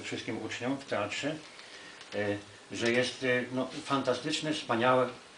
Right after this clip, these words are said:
uczucie, że jesteśmy w stanie nieważkości, a przede wszystkim, że widzimy Ziemię jako, mm, małą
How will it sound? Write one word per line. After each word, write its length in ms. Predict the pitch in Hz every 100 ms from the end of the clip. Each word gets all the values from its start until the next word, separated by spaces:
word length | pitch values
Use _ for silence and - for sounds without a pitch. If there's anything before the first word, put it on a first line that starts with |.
| -
uczucie, 580 | 151 156 117 107 107 104 - - - - -
że 360 | 101 101 117 113 - - - -
jesteśmy 440 | 131 - 127 135
w 40 | 113
stanie 300 | 139 135 127
nieważkości, 840 | 123 120 - 107 - - 113 127 - - -
a 100 | 104
przede 280 | - 139 143
wszystkim, 480 | 147 135 - 143 135
że 120 | 104
widzimy 420 | 104 107 123 120 123 - - 98
Ziemię 600 | 101 131 127 110 120 131 - -
jako, 600 | 107 123 143 - 123 123 - - - - - - -
mm, 120 | 104 98 - -
małą 400 | 131 151 143 139